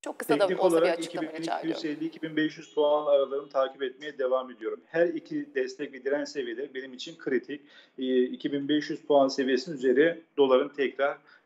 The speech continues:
Speaker 2: e, on beşli seviyeleri gelmesine, e, neden olacaktır. Ama iki bin iki yüz elli puan da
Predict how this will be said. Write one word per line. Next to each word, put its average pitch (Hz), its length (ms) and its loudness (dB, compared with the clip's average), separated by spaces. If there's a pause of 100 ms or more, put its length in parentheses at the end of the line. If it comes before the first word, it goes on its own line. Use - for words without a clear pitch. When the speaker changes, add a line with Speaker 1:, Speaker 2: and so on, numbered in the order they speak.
(240)
Speaker 2:
e, 110 160 2
on 143 220 -2
beşli 143 240 -4
seviyeleri 139 500 0
gelmesine, 135 680 2 (200)
e, 101 160 -6
neden 107 200 -2
olacaktır. 107 580 -2
Ama 135 180 -2
iki 131 160 -8
bin 139 60 -4
iki 131 160 -8
yüz 127 120 -2
elli 135 160 4
puan 107 380 2
da 165 200 0